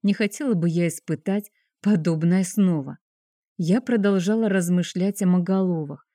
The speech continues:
плетясь по коридору первого ученического корпуса. После звонка наши убежали в столовую, а я задержалась, так как нечаянно перевернула сумку, и всё её содержимое разлетелось по аудитории.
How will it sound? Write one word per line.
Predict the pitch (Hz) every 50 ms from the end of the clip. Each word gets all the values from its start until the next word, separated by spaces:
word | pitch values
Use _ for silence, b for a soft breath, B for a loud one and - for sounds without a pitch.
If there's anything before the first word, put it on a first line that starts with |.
| _ _ _ _ -
плетясь | 185 175 170 170 - 196 202 196 -
по | - 202
коридору | - - 214 190 175 170 160 156 185 220 226 214
первого | - - 208 220 247 240 233 220 220
ученического | 214 202 185 - - 185 180 175 175 - - 175 - - 202 180 185
корпуса. | 180 _ - 170 147 - - 147 143 - - - - - _ _ _ _ _ -
После | 190 175 - - 196 175
звонка | 160 175 196 196 190 - 254 254
наши | 254 214 185 202 196 - - 196
убежали | 196 190 165 175 165 165 190 185 190 190
в |
столовую, | - - - 220 233 262 285 254 180 156 151 156 156 151
а |
я | 151 156 175 185
задержалась, | 165 175 175 160 165 180 175 175 175 220 240 247 196 160 - -
так | - 165 165
как | - 175 - -
нечаянно | 190 180 175 180 - - 220 226 226 214 202 175
перевернула | - - 190 175 185 160 175 180 180 190 196 208 202 196
сумку, | 190 - - - 302 285 254 - - 147 135 - _ _ _ _ _ _ _
и | - 214
всё | 196 - - 214
её | 196 180 175 175 170
содержимое | - - 175 160 160 170 160 156 180 220 220 202 196 180
разлетелось | 175 165 160 170 170 165 - - 180 175 175 170 -
по | - 180 180
аудитории. | 180 180 165 180 208 - - 175 151 147 139 135 139